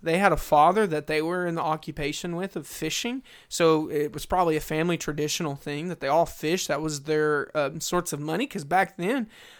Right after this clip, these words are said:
I mean, it, it was either you're a hard, you did hard labor, or you were royalty, or you worked for the Roman Empire as a guard. So there wasn't, like, a lot of occupational things. You know, the women, they helped to make wine, they sewed things, they did a lot of the home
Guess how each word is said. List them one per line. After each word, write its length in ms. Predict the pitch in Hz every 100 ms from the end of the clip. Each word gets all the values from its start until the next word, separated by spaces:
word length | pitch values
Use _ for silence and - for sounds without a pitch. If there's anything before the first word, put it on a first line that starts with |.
| -
I 40 |
mean, 320 | 160 175 165 - _
it, 180 | 156 -
it 60 | 165
was 160 | 170 180
either 140 | 185
you're 180 | 165 156
a 40 |
hard, 300 | 151 180 180
you 100 | 170
did 160 | 180 151
hard 240 | 175 175
labor, 360 | 160 190 233 220 -
or 180 | 151 147
you 160 | 143
were 140 | 156 175
royalty, 640 | 202 277 262 - 208 208 -
or 220 | 175 190
you 180 | 196 165
worked 240 | 160 165
for 140 | - 151
the 100 | 143
Roman 300 | 143 139 160
Empire 560 | 220 - - - - - - -
as 200 | - 139
a 40 |
guard. 440 | 160 240 - 113 -
So 120 | 220
there 120 | 240
wasn't, 260 | 294 277 233
like, 140 | 214
a 40 | 208
lot 140 | 196
of 80 | 170
occupational 720 | 175 175 147 180 175 147 127
things. 480 | - 135 123 135 - - - -
You 80 | 170
know, 80 | 170
the 100 | 170
women, 400 | 214 226 220 202 - _ -
they 140 | 156
helped 240 | 175 165
to 60 | 170
make 180 | 147 160
wine, 500 | 196 196 196 190 175
they 100 | 151
sewed 380 | - 185 185 180
things, 460 | - 175 175 170
they 100 | 156
did 140 | 156 160
a 40 |
lot 180 | 160 156
of 60 |
the 80 | 151
home 460 | - 208 208 202